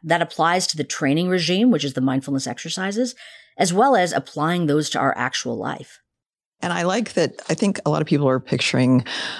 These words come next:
Speaker 2: um, they need to go sit in a lotus position in a room on a mat. And I'm starting with baby steps. So from your book, here's what I'm doing right now. When I'm brushing my teeth,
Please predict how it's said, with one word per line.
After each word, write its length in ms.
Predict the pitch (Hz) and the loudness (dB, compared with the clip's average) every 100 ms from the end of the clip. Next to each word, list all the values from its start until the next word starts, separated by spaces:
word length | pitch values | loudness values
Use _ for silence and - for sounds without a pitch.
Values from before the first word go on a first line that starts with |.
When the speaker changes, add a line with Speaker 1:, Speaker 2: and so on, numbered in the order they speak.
| - | -8
Speaker 2:
um, 420 | - 123 123 120 - - | -2 2 4 2 0 0
they 80 | 147 | 2
need 140 | 143 | 2
to 100 | 135 | 2
go 120 | 131 | 2
sit 220 | 127 - | 0 0
in 80 | 135 | 2
a 100 | 135 | 4
lotus 280 | 127 135 131 | 4 2 0
position 580 | - 131 135 - 135 135 | 0 0 2 4 4 4
in 80 | 131 | 4
a 100 | 127 | 2
room 380 | 139 143 139 | 4 4 4
on 80 | 131 | 2
a 60 | 127 | 0
mat. 360 | 135 135 117 - | -2 -2 -4 -4
And 280 | 135 131 - | -2 -2 -2
I'm 240 | 151 190 | -2 0
starting 400 | 208 - 156 147 | 0 0 0 4
with 160 | 131 120 | 2 2
baby 180 | 120 123 | 0 0
steps. 300 | - - - | -2 -2 0
So 240 | 123 135 | 0 0
from 260 | - 165 185 | -2 -2 2
your 100 | 180 | 2
book, 220 | 143 131 | 0 -2
here's 300 | - 143 - | 0 0 0
what 80 | 131 | -2
I'm 140 | 120 | 0
doing 180 | 131 127 | 0 0
right 120 | 135 | 0
now. 220 | - - - - - - | -2 -6 -10 -16 -18 -8
When 160 | - 151 | -4 -2
I'm 140 | 139 | -2
brushing 440 | 135 165 - 233 233 | -2 0 2 4 4
my 200 | 113 151 | 2 -2
teeth, 680 | - 220 170 - - - | 0 2 2 2 -2 -8